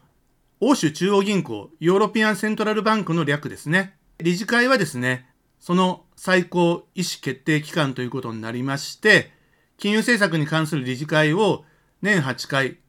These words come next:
木曜日の定時に行っております。目標は、ユーロ圏の物価安定、つまり消費者物価指数、シーピーアイの上昇率を一定範囲内に抑えることだということですね。以前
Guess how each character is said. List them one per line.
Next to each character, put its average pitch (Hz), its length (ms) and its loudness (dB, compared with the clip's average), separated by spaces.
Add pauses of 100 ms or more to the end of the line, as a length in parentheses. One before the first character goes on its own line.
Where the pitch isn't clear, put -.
木 147 240 -2
曜 180 120 4
日 143 80 -2
の 117 100 -4
定 139 200 -4
時 131 80 -6
に 208 120 -2
行 127 300 -10
っ 110 60 -10
て - 180 -12
お 113 80 -6
り 107 120 -12
ま 113 120 -10
す。 - 280 -14 (760)
目 151 220 -4
標 247 240 2
は、 247 320 2 (220)
ユ 185 160 2
ー - 20 2
ロ 240 120 4
圏 156 300 4
の 190 340 2 (600)
物 151 180 0
価 190 260 2
安 202 160 2
定、 120 320 -4 (260)
つ - 140 -6
ま 180 100 2
り 202 260 -2 (400)
消 180 180 0
費 175 60 0
者 185 100 2
物 175 140 2
価 185 100 2
指 170 100 2
数、 117 200 -8
シ 170 200 -2
ー 156 60 -6
ピ 185 100 0
ー 185 60 4
ア - 20 4
イ 170 60 2
の 127 80 0
上 143 200 -2
昇 151 140 -2
率 127 240 -4
を 180 120 0
一 120 120 -12
定 156 300 0
範 156 200 0
囲 151 60 2
内 139 160 0
に 208 80 0
抑 131 280 -4
え 113 40 -6
る 117 80 -10
こ 104 100 -20
と 110 100 -16
だ 135 140 -8
と - 140 -18 (360)
い 135 100 -6
う 127 60 -6
こ 143 100 -6
と 117 100 -6
で 101 80 -12
す - 120 -8
ね。 160 260 0 (720)
以 190 100 -6
前 208 320 4